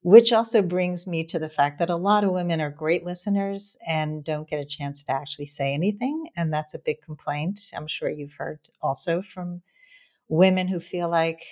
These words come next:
"You know, I'm s-, I just, I listen 'cause I'm a good listener and I was always told to be kind and be a good listener." But you have to sometimes interrupt people and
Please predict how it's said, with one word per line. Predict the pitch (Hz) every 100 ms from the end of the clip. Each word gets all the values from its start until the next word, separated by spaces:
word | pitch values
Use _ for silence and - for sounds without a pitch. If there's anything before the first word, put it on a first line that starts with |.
| 180 208
"You | 175 170
know, | 160
I'm | 151 156
s-, | - -
I | 156
just, | 151 147 - - - _ _ _ _ -
I |
listen | 131 143 226 - 196
'cause | - 139
I'm | 139
a | 131
good | 143 135
listener | 190 240 233 220 208
and | 185
I |
was | 147
always | 139 127 -
told | - 247 247
to | 240
be | 226 214 208
kind | - 220 208 214 208
and | 202 151
be | 151
a | 147
good | 165 190
listener." | 190 196 175 165 - - - _ _ _ -
But | 208
you | 214 233
have | 226 - 233 233
to | -
sometimes | 220 202 196 208 185
interrupt | 180 175 185 220 247
people | 147 - - - _ _ _ _ _
and | 175 175 170 170 165 165